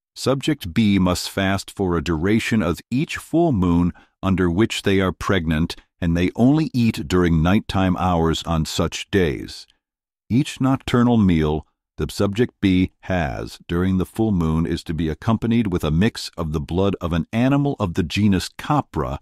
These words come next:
and that of subject A. Each meal is to be prefaced with a prayer.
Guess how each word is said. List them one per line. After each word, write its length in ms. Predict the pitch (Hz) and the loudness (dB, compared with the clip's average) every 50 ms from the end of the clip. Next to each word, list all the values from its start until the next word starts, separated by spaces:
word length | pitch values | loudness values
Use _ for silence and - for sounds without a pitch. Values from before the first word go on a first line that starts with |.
| _ _ _ _ _ _ _ _ _ _ _ _ - | _ _ _ _ _ _ _ _ _ _ _ _ -6
and 180 | 85 80 76 | -4 -2 0
that 240 | 82 95 98 104 - | 0 0 0 0 -2
of 120 | - 85 - | -4 -8 -6
subject 520 | - - 95 82 78 - 90 85 - - - | -4 -4 -4 -2 -2 -4 -4 -6 -6 -8 -6
A. 300 | 98 95 80 67 - - - - _ _ _ _ _ _ _ _ _ - | -4 -4 -4 -4 -6 -10 -16 -20 _ _ _ _ _ _ _ _ _ -2
Each 260 | 110 143 147 - - | 0 0 0 0 2
meal 340 | 127 113 101 98 101 110 - - - | 2 4 4 4 4 2 0 -2 0
is 180 | 110 104 85 - | 0 0 0 0
to 80 | - 85 | -2 -2
be 160 | 73 87 85 | -2 -2 -2
prefaced 600 | - - - 143 127 - 147 139 - - - - | -2 -2 -2 -2 -2 -2 -2 -4 -4 -6 -4 -4
with 160 | 101 95 - | -2 -2 -2
a 40 | - | -4
prayer. 640 | - - - - 110 92 73 65 53 50 - - | -6 -8 -6 -4 -2 -2 -2 -4 -6 -10 -14 -16